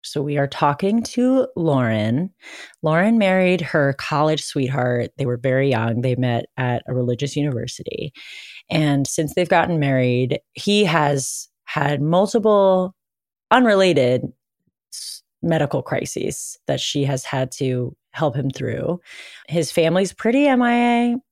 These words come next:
when it comes to the medical stuff. So that's that. And then she's also found a box of debt in the back of his closet.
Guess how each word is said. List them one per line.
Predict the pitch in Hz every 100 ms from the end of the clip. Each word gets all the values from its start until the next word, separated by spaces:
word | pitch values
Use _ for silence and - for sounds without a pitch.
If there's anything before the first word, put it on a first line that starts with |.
| _
when | - 220
it | 220
comes | 220
to | 226
the |
medical | 226 220 220
stuff. | 214 220 220 226 - - - - - -
So | 143
that's | 156 208
that. | 156 135 147 -
And | 160 165
then | 160
she's | 156 170 156
also | - 247 202
found | 196 160 147 143 143
a | 131
box | 160 180 190
of | 196 143
debt | 131 107 - - -
in | 143
the | 135
back | 110 127
of | 143
his | 160
closet. | - 127 143 123 110